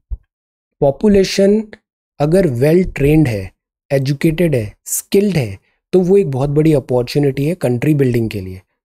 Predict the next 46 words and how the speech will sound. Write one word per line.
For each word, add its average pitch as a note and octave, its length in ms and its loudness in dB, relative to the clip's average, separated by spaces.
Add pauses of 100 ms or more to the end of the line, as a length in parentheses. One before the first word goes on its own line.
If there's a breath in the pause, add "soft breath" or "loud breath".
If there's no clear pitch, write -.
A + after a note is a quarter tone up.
(160)
हमें G3+ 280 4
इधर D3+ 220 0
फोकस B2+ 400 -4
करना G2+ 280 -8
चाहिए। G2+ 260 -12
ये B2+ 100 -2
जो D#3 140 2
हमारे D3 300 2
वन C#3+ 280 2
पॉइंट F3 300 0
थ्री D#3 140 2
वन E3 180 2
बिलियन C#3+ 340 0
लोग D3+ 280 2
हैं, D3 140 0 (360)
ये E3+ 120 0
एक G3 100 -2
बर्डन C#3+ 360 2
नहीं G3+ 280 4
है, A2 240 -8
this D3 220 -2
is G3 120 0
an F#3+ 100 2
opportunity। D3 680 0 (640)
The F#3+ 140 4
need G3+ 360 4
of A3 100 2
the E3 140 0 (120)
hour D#3 240 2
is F#3+ 160 -2
for G3 160 -4 (200)
public E3 340 2 (160)
private D3 380 0 (120)
partnership A2+ 520 -4 (140)
model, G2+ 260 -8 (220)
पीपीपी F3 460 -2
मॉडल D#3+ 380 2
हम G3+ 260 -2 (520 soft breath)
काम D#3 220 2
में D#3 160 4
भी C3 100 -2
लाएं, G#2+ 240 -6 (120)
एजुकेशन D#3 520 2
में C3+ 200 0
भी A2+ 100 -4
लाएं। F#2 220 -10